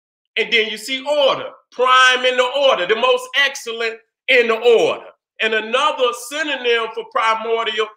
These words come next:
is primitive, but a lot of people conceive that as meaning some caveman. No, that don't mean, it means that you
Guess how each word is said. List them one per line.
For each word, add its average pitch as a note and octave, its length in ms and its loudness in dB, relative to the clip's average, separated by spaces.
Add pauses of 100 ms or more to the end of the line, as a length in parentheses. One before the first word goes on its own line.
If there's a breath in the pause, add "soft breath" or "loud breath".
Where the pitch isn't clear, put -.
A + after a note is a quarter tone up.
(180)
is G3+ 260 -2
primitive, B3 600 0
but F#3+ 140 -4
a G3 60 0
lot A#3 260 2
of A3+ 60 -6 (100)
people G#3 340 -8 (240)
conceive B3 640 -2
that A3 200 2
as G3+ 180 -4
meaning A3+ 400 0
some G3+ 320 -6 (280)
caveman. A#3 880 2
No, A#3+ 180 4 (280)
that C4+ 200 0
don't B3 240 2
mean, A#3 300 2
it A#3 80 -10
means A#3+ 280 -4
that A3 240 -4
you A3 120 -12